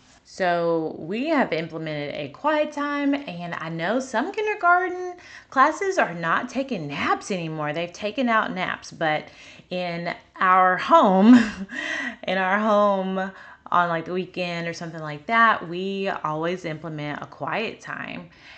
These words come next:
And they're always like, "Well, I'm not sleepy." And I was like, "You don't have to take a nap, but mommy needs quiet." I did not realize, like, how overloaded sensory,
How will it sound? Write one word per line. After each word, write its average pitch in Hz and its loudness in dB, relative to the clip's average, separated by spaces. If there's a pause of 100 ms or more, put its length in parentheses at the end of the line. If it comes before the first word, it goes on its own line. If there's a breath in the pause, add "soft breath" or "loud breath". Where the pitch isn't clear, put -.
(140 loud breath)
And 147 -8
they're 160 -2
always 170 -8
like, 165 -6 (140)
"Well, 175 -4
I'm 269 0
not 262 0
sleepy." 175 -8 (380)
And 143 -8
I 147 -4
was 156 -10
like, 151 -6
"You 160 -6
don't 302 0
have 349 2
to 311 -2
take 269 2
a 233 -2
nap, 202 0 (220)
but 156 0 (100)
mommy 175 -2
needs 190 -6
quiet." 226 -2 (320 loud breath)
I 160 -2
did 214 -2
not 247 2
realize, 180 -2
like, 160 -8
how 160 -2
overloaded 170 -6 (420 soft breath)
sensory, 170 -10